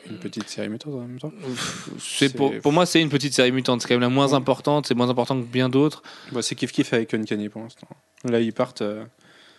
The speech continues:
Speaker 2: Ouais, mais c'est quand même des membres beaucoup moins importants. Enfin, a priori,
Speaker 1: Ouais.
Speaker 2: euh, Warpath, Psylocke, euh, Jubilé, c'est
Speaker 1: Bon,
Speaker 2: pas
Speaker 1: enfin,
Speaker 2: non
Speaker 1: là, on
Speaker 2: plus, euh,
Speaker 1: retrouve dedans, on, on a, on a, on a Storm,
Speaker 2: St-,
Speaker 1: euh,
Speaker 2: Storm et War Machine, ouais.
Speaker 1: Ouais, mais là-dedans, on a Cyclope, Storm, euh, Magneto, tout le monde, quoi.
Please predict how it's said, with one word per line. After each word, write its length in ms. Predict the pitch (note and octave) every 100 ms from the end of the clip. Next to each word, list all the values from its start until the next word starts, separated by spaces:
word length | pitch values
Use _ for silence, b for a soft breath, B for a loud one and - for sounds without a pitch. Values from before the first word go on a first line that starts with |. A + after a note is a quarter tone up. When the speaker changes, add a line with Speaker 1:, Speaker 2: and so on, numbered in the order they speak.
| b b -
Speaker 2:
Ouais, 100 | C#3+
mais 60 |
c'est 120 | C3
quand 140 | C#3 C#3
même 120 | C#3
des 100 | C3
membres 180 | D3 D3
beaucoup 220 | C3+ -
moins 220 | C#3+ C#3+
importants. 340 | C3 C#3 - F3+
Enfin, 220 | C#3+ B2
a 60 | A2+
priori, 400 | A#2+ A#2+ C3+ D3
Speaker 1:
Ouais. 40 |
Speaker 2:
euh, 460 | B2 A2+ A2 G#2+ G#2+
Warpath, 420 | B2 A#2+ C#3+ C#3
Psylocke, 420 | - B2 B2+ C3 A#2
euh, 180 | A2
Jubilé, 460 | G#2+ A2+ A2+ C#3+ D3+
c'est 160 | - -
Speaker 1:
Bon, 120 | E3
Speaker 2:
pas 20 |
Speaker 1:
enfin, 140 | D3
Speaker 2:
non 60 | C#3
Speaker 1:
là, 80 | D#3
on 40 |
Speaker 2:
plus, 80 | C3+
euh, 40 | A#2+
Speaker 1:
retrouve 240 | C#3+ C3+
dedans, 300 | B2 C3 D3
on, 440 | B2+ A#2+ B2 C3+
on 20 | B2+
a, 100 | C3
on 180 | B2
a, 180 | A#2+ A#2
on 240 | A2+ A#2 A#2
a 120 | A2+
Storm, 340 | - - C#3
Speaker 2:
St-, 80 | B2+
Speaker 1:
euh, 160 | A2+ -
Speaker 2:
Storm 280 | - C3+ C3+
et 20 |
War 160 | A#2 A#2
Machine, 300 | A#2+ - A2
ouais. 120 | G2 - _ - - _ - _ -
Speaker 1:
Ouais, 80 | C3+
mais 100 | B2+
là-dedans, 340 | B2+ A#2+ C3
on 120 | B2
a 80 | A2+
Cyclope, 420 | - A#2 - B2+
Storm, 460 | - - A#2+ A#2+ A#2
euh, 200 | A2+ A2+
Magneto, 480 | A2+ A2+ A2+ - B2
tout 140 | -
le 60 | B2
monde, 100 | A#2
quoi. 140 | -